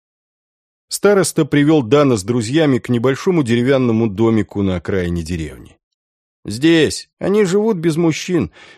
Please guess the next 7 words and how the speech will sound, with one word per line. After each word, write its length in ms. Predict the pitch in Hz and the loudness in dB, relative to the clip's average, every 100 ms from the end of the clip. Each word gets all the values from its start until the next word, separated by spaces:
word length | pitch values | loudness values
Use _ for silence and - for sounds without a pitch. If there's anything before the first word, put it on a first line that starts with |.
| _ | _
Мать 300 | 180 220 - | 0 0 0
и 40 | |
три 220 | - 190 180 | -2 -2 2
дочери. 520 | 131 127 104 82 - - | 2 0 -2 -6 -10 -20
Еще 340 | - 92 160 | -14 -6 -2
маленький 400 | 143 117 131 - | 0 2 0 -4
сын». 380 | 82 - 82 80 | -8 -10 -10 -12